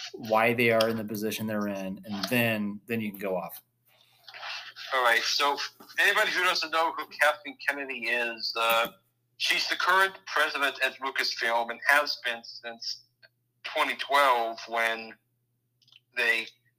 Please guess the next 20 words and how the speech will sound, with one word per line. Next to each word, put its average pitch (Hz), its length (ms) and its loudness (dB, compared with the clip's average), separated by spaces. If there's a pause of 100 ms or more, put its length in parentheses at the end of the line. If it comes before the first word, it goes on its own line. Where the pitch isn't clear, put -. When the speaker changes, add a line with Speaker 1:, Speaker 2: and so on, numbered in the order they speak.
(160)
Speaker 2:
when 113 180 -8
George 131 360 -2
Lucas 127 600 -4
sold 123 360 -2
Star 135 460 4
Wars, 104 560 -4 (100)
and 113 300 -4 (560)
he - 120 -6
put 202 420 0
Kathleen 160 440 2
Kennedy 143 360 0
there 123 240 2
'cause 117 340 0
he, 120 340 -2 (480)
you 120 80 -8
know, 123 60 -6
he 196 200 2
and 175 140 2
Lucas 151 480 -2
have 160 260 6